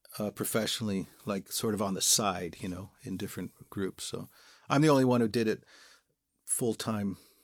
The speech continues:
Uh, my brother Paul did it full time for a while, and, uh, now our, you know, our kids are doing it.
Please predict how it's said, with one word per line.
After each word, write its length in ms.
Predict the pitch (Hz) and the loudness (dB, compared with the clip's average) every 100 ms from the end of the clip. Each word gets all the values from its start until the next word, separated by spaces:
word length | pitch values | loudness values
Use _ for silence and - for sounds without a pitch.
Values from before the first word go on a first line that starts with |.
| - | -8
Uh, 80 | 107 | -2
my 100 | 113 | 0
brother 240 | 117 131 | 2 2
Paul 300 | 127 - 123 | 2 2 2
did 160 | 117 113 | 2 0
it 80 | - | -2
full 180 | 120 113 | -4 -4
time 240 | 117 110 | -2 -2
for 140 | 98 107 | -2 -4
a 60 | |
while, 460 | 98 98 101 113 - | -2 -2 -2 -4 -6
and, 400 | 107 101 98 98 | -8 -4 -4 -4
uh, 200 | 98 95 - _ _ _ _ _ _ _ _ | -4 -6 -10 _ _ _ _ _ _ _ _
now 220 | 143 151 151 | 2 6 6
our, 220 | 135 - - _ _ - | 6 2 -8 _ _ -2
you 80 | 139 | 2
know, 160 | 113 113 | 2 4
our 200 | 117 110 | 4 2
kids 320 | - 208 123 | 2 2 2
are 80 | 98 | 0
doing 300 | 98 87 | 0 -2
it. 120 | 82 | -6